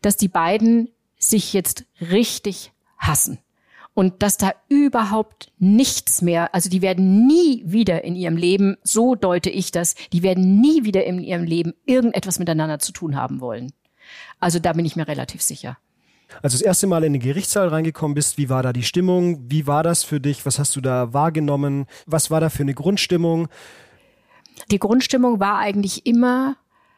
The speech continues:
Speaker 1: mm, merkwürdig angespannt. Ich bin eingestiegen in den Prozess, als die, äh, Berufsschüler ge-, befragt wurden und die dann über das Opfer erzählt haben, was der alles so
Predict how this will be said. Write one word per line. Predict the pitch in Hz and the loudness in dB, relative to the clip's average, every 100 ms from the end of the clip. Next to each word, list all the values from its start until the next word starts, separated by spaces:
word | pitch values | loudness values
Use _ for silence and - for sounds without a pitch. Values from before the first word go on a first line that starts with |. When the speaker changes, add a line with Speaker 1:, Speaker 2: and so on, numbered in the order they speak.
| _ _ _ _ _ _ _ _ | _ _ _ _ _ _ _ _
Speaker 1:
mm, | 208 214 214 214 214 214 - - - _ _ | 4 6 4 2 0 -2 -8 -20 -20 _ _
merkwürdig | - 180 180 226 262 233 226 - - | 0 2 2 0 0 -2 -2 -4 -4
angespannt. | 220 233 190 - 131 127 - - _ _ - | -2 -2 -2 -4 -6 -6 -8 -14 _ _ -10
Ich | - - - | -6 -6 -2
bin | 226 208 - | 2 2 2
eingestiegen | 190 233 262 254 - 262 254 | 0 2 0 0 -2 0 0
in | 226 226 | 0 0
den | 220 | -2
Prozess, | - 226 - 214 220 - | -4 -6 -2 0 0 -2
als | 180 196 - - - | -2 -2 -2 -4 -6
die, | 175 160 151 143 | -2 0 0 -2
äh, | 151 | -2
Berufsschüler | 147 160 247 - 277 262 254 240 247 - - | -4 -4 -4 -2 0 0 0 -2 -8 -16 -10
ge-, | 214 | -2
befragt | 226 - 185 214 - | -2 0 -2 -4 -6
wurden | 226 247 262 285 - _ | -2 0 0 0 -4 _
und | 196 185 180 170 - - | 2 4 2 0 -6 -2
die | 202 196 | 2 4
dann | 190 185 | 2 0
über | 190 185 | -2 -2
das | - | -2
Opfer | 165 - - 185 196 | -6 -6 -4 -2 -2
erzählt | - 170 196 202 247 - | -6 -2 2 2 0 -2
haben, | 165 180 220 - | -2 0 0 -2
was | 185 175 | -4 -2
der | - 175 | -2 -2
alles | 180 208 - | -2 -2 0
so | 185 180 185 | -2 -2 -4